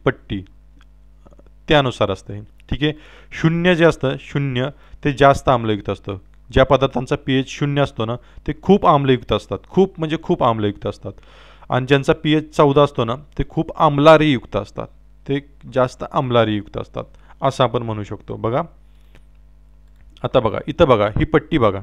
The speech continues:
इथं जी दिसते तुम्हाला, त्यातला आता हा एक, इथं शून्य आहे, बरोबर? आता एक नंबरला काय आहे तुमच्या? गॅस्ट्रिक ॲसिड आहे, गॅस्ट्रिक ॲसिड.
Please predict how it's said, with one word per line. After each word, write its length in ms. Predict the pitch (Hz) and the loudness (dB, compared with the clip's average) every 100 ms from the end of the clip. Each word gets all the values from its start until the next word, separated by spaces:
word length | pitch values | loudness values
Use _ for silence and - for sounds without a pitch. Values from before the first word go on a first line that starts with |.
| 170 | -10
इथं 160 | 127 | -8
जी 140 | 123 123 | -8 -6
दिसते 320 | 120 - 117 | -10 -6 -6
तुम्हाला, 340 | 107 101 104 139 - - - - - | -4 -6 -8 -8 -14 -20 -20 -20 -6
त्यातला 260 | - - 151 | -2 0 0
आता 200 | 135 147 | 2 2
हा 260 | 135 156 160 - - - - | 0 0 -4 -14 -20 -14 -2
एक, 280 | 175 170 - - - | 0 0 -8 -16 -16
इथं 160 | 147 156 | -6 -6
शून्य 380 | - 160 156 120 | -2 -2 0 -2
आहे, 140 | 98 | -2
बरोबर? 340 | 113 143 175 190 - - - - | 0 2 2 -2 -8 -20 -20 -10
आता 140 | - - | -6 -4
एक 200 | 190 170 | -2 0
नंबरला 380 | 180 165 165 165 | 0 4 4 4
काय 160 | 160 165 | 2 2
आहे 80 | |
तुमच्या? 360 | 160 156 170 185 - - - | 0 -4 -2 -4 -8 -20 -4
गॅस्ट्रिक 440 | 120 120 - 131 123 | -2 -2 -2 -2 -2
ॲसिड 280 | 120 117 | -2 -4
आहे, 60 | 104 | -2
गॅस्ट्रिक 380 | 113 110 127 110 | -2 -4 -4 -4
ॲसिड. 300 | 104 107 | -4 -6